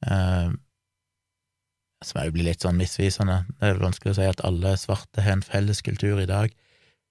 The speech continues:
men at de har et felles kulturelt opphav, er vel kanskje mer riktig å si. Og så skrev jo Språkrådet noe som var litt morsomt, for det er jo akkurat det samme som jeg sa,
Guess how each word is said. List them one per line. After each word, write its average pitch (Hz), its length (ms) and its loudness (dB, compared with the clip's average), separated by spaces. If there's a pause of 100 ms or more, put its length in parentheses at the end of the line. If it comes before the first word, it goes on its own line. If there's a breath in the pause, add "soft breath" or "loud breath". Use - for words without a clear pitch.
men 117 100 4
at 110 60 4
de 110 80 4
har 101 160 4
et - 80 -12
felles 95 320 0
kulturelt 95 600 -2 (100)
opphav, - 480 -2
er - 80 -2
vel - 80 -6
kanskje - 320 -2
mer - 80 -2
riktig 98 300 -2
å - 20 2
si. 107 140 2 (1120 soft breath)
Og 131 80 2
så 160 120 4
skrev 113 280 2
jo 101 80 2
Språkrådet 107 520 2
noe 98 160 2
som 101 120 2
var 101 80 2
litt 98 120 0
morsomt, 101 440 0
for 110 80 -4
det 104 80 4
er - 60 -2
jo - 80 2
akkurat 101 220 -2
det 92 80 -2
samme 90 240 0
som 92 120 0
jeg 95 160 0
sa, 92 220 0